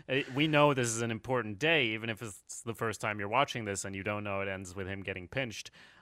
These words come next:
Um, but yeah, you have those little graphics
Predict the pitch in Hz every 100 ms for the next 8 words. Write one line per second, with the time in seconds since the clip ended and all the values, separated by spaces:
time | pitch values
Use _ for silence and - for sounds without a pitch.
0 | - 98 98 98 98 - _ _ 113 104
1 | 120 101 113 113 107 107 95 117 113 113
2 | - -